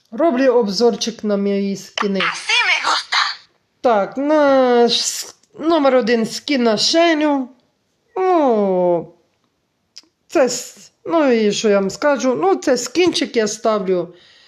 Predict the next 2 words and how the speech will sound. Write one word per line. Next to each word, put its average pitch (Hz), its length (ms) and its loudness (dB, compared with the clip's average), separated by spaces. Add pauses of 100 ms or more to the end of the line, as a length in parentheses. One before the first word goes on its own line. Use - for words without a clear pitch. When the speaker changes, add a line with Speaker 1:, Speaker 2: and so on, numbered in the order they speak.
(3250)
Speaker 1:
на 254 140 -2
сот-, 320 420 -2